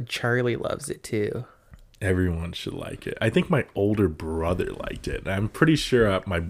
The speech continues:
Speaker 2: older brother hates everything. <laughs>
Speaker 1: And, like, I even thought, I was like, "Dang, like, there's some pretty cool tattoos also."
Speaker 2: Welcome back to Get Offended, <laughs> where we have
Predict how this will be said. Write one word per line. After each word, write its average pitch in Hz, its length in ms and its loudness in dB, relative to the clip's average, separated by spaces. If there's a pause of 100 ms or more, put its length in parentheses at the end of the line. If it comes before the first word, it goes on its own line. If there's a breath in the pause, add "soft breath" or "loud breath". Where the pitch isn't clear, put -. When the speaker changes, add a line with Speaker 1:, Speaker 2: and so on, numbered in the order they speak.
Speaker 2:
older 98 240 4
brother 85 280 0
hates 90 400 -2
everything. 82 680 -8
<laughs> - 300 4
Speaker 1:
And, 143 160 -2
like, 113 380 -2 (400 loud breath)
I 120 80 2
even 127 180 -2
thought, 113 200 2
I 113 40 0
was 110 100 -4
like, 117 160 -10
"Dang, 120 280 -4
like, 110 380 -4 (1120 soft breath)
there's 123 140 -2
some 160 100 -8
pretty 120 160 -6
cool - 180 -6
tattoos 113 560 -2
also." - 480 -6 (2250 loud breath)
Speaker 2:
Welcome 127 320 8
back 131 220 8
to 127 60 0
Get 120 180 10
Offended, 123 460 6
<laughs> - 1500 4
where 113 160 12
we 120 160 10
have 120 300 8